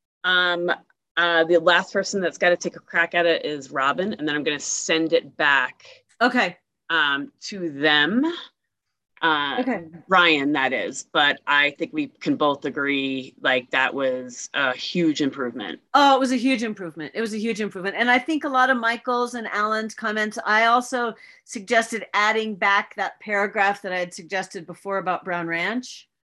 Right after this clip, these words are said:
Speaker 1: Mm-hmm.
Speaker 2: in there someplace, but most of the rest of my comments were really, um, pretty minor wordsmithing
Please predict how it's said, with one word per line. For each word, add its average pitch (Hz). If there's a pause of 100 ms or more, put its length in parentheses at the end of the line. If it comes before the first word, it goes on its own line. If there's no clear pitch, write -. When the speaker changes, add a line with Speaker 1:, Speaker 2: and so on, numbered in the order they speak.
Speaker 1:
Mm-hmm. 185 (120)
Speaker 2:
in 220
there 226
someplace, 226
but 220
most 262
of 254
the 208
rest 214
of 214
my 196
comments 202
were 185
really, 185
um, 170 (680)
pretty 240
minor 196
wordsmithing 247